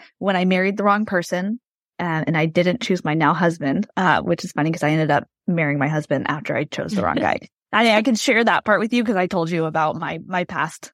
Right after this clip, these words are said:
Speaker 1: <laughs> my past life when I was younger. So that was my first crossroad in life. Okay. And then I've only had one other moment of, like, actual crossroads. And that was social media, which is kinda sounds really weird, but I had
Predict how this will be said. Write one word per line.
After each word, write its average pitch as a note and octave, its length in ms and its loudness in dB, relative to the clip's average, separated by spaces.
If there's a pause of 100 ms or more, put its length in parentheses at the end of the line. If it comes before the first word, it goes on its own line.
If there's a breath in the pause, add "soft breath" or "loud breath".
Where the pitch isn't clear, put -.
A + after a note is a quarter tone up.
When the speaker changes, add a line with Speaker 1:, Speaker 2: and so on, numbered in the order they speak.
Speaker 1:
<laughs> - 80 -8
my D#4+ 100 0
past - 460 -2
life - 220 2
when G3+ 120 0
I F#3 80 4
was G3+ 180 0
younger. E3 360 2 (260)
So - 120 -6
that G#3+ 120 4
was D#4 160 2
my C4 220 2
first F#3+ 180 -2
crossroad B3 400 0
in A#3+ 80 -2
life. F#3+ 340 0
Okay. F3+ 260 -2
And G3 140 -2
then G3+ 120 0
I've G3 100 0
only A3 240 -4
had A3 200 -4
one G3 520 2
other F#3 400 2 (320)
moment F#3 400 -4
of, F3+ 120 -2
like, D#3+ 220 -6
actual - 420 -2
crossroads. G#3 680 0 (300 loud breath)
And G3 160 0
that F#3+ 200 2
was F3 560 2 (840)
social C#4 420 2
media, F#3 440 2
which - 160 -4
is G3 100 -8
kinda G#3 160 -2
sounds F#3+ 220 -2
really E3+ 220 0
weird, E3+ 320 -2 (500)
but G3+ 360 2 (240)
I A3+ 500 0
had A3 360 2